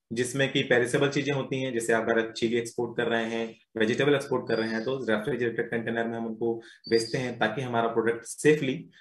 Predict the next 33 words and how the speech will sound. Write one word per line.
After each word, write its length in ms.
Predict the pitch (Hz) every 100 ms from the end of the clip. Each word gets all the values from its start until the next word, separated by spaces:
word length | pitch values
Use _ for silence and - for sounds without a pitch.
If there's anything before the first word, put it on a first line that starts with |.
| _ -
हम 240 | 127 104
अपने 260 | 110 117 117
buyer 300 | 107 101 101
को 160 | 151
भेज 320 | 170 110 117 -
सकते 240 | 101 90
हैं। 80 | - - _ -
Flat 200 | 127 135
container 360 | 117 127 123
में 120 | 131
machineries 560 | 113 107 113 120 143 131
जाती 340 | 127 - 135
हैं, 140 | 127 127
machineries 460 | 113 - 110 113 113
आती 420 | 110 - - - 123
हैं, 80 |
उसके 220 | 117 - 113
लिए 100 | 113
हम 120 | 110
flat 180 | 107 117
container 360 | 117 123 120
use 180 | 123 -
करते 220 | 123 -
हैं। 120 | 127 127 - - - -
अ, 320 | 107 113 113 135
tank 200 | 151 151
containers 680 | 135 139 135 127 - - -
जिसमें 280 | 113 120 113
chemicals 680 | 117 117 143 143 - - -
होते 180 | 117 135
हैं 320 | 135 165 - _ _ _
और 460 | 139 143 139 - - _ -
हमारा 520 | 127 131 131 127